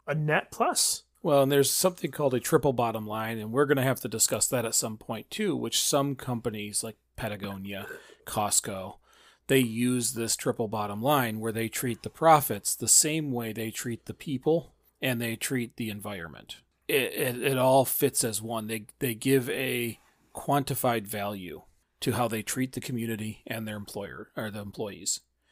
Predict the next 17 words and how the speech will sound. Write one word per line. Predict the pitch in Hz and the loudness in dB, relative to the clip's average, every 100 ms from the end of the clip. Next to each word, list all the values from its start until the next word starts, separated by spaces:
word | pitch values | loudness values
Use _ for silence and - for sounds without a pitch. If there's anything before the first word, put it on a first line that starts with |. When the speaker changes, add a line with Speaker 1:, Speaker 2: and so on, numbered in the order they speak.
| _ _ _ _ | _ _ _ _
Speaker 2:
and | 135 120 | -2 -2
a | |
quantified | - 127 117 117 120 110 110 101 | 0 0 0 -4 -6 -4 -4 -6
value | 104 104 107 104 104 101 98 - _ _ | -6 -6 -6 -6 -8 -10 -14 -20 _ _
on | 110 107 | -6 -2
how | 117 110 | -2 -2
they | 107 110 - _ - | -6 -10 -16 _ -8
handle | 131 123 113 104 | -2 -2 -2 -4
the | 104 | -6
environment | 98 95 101 98 104 92 | -6 -8 -8 -8 -10 -10
around | 92 101 98 90 | -12 -12 -14 -12
them | 65 - _ _ _ _ - | -14 -14 _ _ _ _ -6
and | 107 104 | -4 -2
how | 120 107 107 117 170 | -2 -2 -2 -8 -8
their | 110 117 107 - - _ _ | -4 -2 -2 -6 -12 _ _
carbon | - 135 120 117 110 | 0 2 2 -2 -2
footprint | 127 123 - 110 101 - | -4 -4 -6 -10 -8 -12